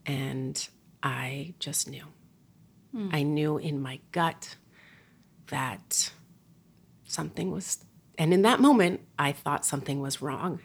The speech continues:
Speaker 1: And I will never use that term again for her because nothing is wrong with my child. Um, but in that moment, I, I, I'll never forget it.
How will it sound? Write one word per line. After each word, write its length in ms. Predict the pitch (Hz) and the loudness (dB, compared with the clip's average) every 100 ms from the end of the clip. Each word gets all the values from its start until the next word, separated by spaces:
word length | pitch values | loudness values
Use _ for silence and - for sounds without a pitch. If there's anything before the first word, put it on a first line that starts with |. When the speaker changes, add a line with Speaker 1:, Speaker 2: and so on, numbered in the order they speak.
| - | -4
Speaker 1:
And 160 | 165 | -2
I 60 | 151 | 0
will 100 | 151 | 0
never 260 | 160 190 185 | 2 2 2
use 260 | 156 147 | 0 -2
that 160 | 117 - | -4 -6
term 240 | - 139 | -4 -2
again 320 | 131 131 131 139 | -4 -6 -8 -8
for 120 | 143 | -10
her 340 | - 127 147 170 - - - | -8 -6 -8 -8 -16 -18 -8
because 300 | 139 147 139 | -2 0 2
nothing 260 | 139 139 | 0 0
is 140 | 143 156 | -2 -2
wrong 260 | 147 143 | -2 -2
with 140 | 165 - | -6 -6
my 100 | 160 | -6
child. 540 | - 120 131 160 190 - - - - - | -6 -6 -6 -6 -10 -16 -20 -20 -20 0
Um, 560 | 170 160 156 147 143 160 _ - - _ - | 4 6 4 2 -2 -6 _ -20 -20 _ 0
but 280 | 175 147 - - _ _ - | 2 2 -2 -16 _ _ -2
in 160 | 151 | 0
that 180 | 143 - | 0 -2
moment, 460 | 143 135 143 147 - - | -2 -2 -2 -8 -8 -4
I, 360 | 131 123 131 - - | -2 -2 -10 -12 -8
I, 180 | 139 131 - | -8 -8 -2
I'll 120 | 175 | 2
never 280 | 202 226 254 | 4 4 2
forget 380 | 254 240 208 185 | 0 0 0 -2
it. 100 | - | -4